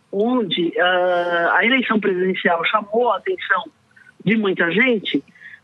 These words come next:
as decisões de governo e Senado ficaram para um segundo momento, né? Tanto é que ontem, nas pesquisas de véspera, comparada com as de boca de urna de hoje, em vários estados tivemos uma reviravolta,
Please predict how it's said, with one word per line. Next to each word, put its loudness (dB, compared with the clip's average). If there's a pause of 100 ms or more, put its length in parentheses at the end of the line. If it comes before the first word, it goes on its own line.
(120)
as 2
decisões 0
de -8
governo 0
e -4
Senado 0
ficaram 0
para -4
um 0
segundo -2
momento, -2 (640)
né? 0
Tanto 0
é 2
que -2
ontem, -2 (360)
nas -2
pesquisas 0
de -2
véspera, -2
comparada 0
com 0
as 2
de 2
boca 0
de -2
urna 2
de 2
hoje, 0 (680)
em 0
vários 2
estados 0
tivemos -4
uma -2
reviravolta, 0